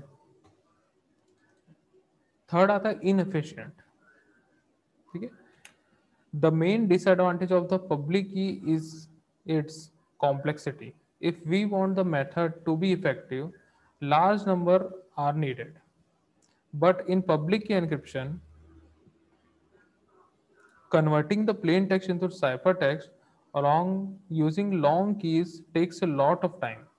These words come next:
Therefore, the public key encryption algorithm are efficient for short messages, not for long messages। ठीक है,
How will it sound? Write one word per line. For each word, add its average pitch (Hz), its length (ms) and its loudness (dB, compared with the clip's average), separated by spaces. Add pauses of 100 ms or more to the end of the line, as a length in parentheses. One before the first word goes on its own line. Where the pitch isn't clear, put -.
(1200)
Therefore, 156 500 0 (480)
the 147 140 0
public 175 460 0
key 214 100 -4
encryption 160 440 0
algorithm 147 480 -2
are 156 260 2
efficient 156 720 -2 (580)
for 147 180 2
short 160 680 0 (300)
messages, 147 640 -4
not 135 340 -4
for 180 180 2
long 139 320 -4
messages। 120 540 -14 (2750)
ठीक 151 100 -4
है, 123 80 -4